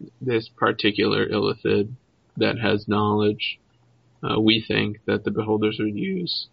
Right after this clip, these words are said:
And the, the Beholders have been trying to, the Beholders, it's hard to explain. Beholders are generally of one mind. It's, it, there, there are no individuals, Beholders.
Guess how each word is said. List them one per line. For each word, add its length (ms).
And 340
the, 120
the 160
Beholders 420
have 140
been 520
trying 520
to, 500
the 80
Beholders, 500
it's 120
hard 180
to 60
explain. 420
Beholders 400
are 380
generally 560
of 200
one 380
mind. 560
It's, 140
it, 200
there, 200
there 160
are 160
no 360
individuals, 960
Beholders. 760